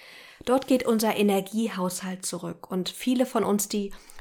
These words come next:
noch nicht so stark mit ihrem Zyklus leben, erleben das als die dunkle Seite des Zykluses. Aber der, wenn wir genauer hinschauen und mit der, mit dieser Phase gehen, genauso wertvoll ist wie die anderen beiden Phasen.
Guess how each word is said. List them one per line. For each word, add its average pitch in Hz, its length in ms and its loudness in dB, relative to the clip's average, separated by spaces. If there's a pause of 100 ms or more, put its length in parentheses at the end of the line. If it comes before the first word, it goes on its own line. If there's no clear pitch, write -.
noch 214 160 2
nicht 277 180 4
so 269 100 6
stark 196 460 2
mit 208 280 4
ihrem 196 300 2
Zyklus - 560 -4
leben, 170 520 -4 (680)
erleben 208 320 6
das 202 140 2
als 196 180 0
die 202 180 -2
dunkle 214 400 6
Seite 185 380 0
des 180 240 0
Zykluses. - 720 -4
Aber 190 240 2
der, 208 560 0
wenn 196 160 2
wir 196 120 4
genauer 196 320 2
hinschauen 208 840 -2 (840)
und 196 380 2
mit 254 320 2
der, 190 300 4
mit 226 320 0
dieser 190 220 2
Phase 185 400 -4
gehen, 175 360 -4
genauso 202 640 4
wertvoll 190 400 0
ist - 400 -8
wie 180 80 -2
die 190 120 -4
anderen 180 260 -2
beiden 175 240 -6
Phasen. - 400 -14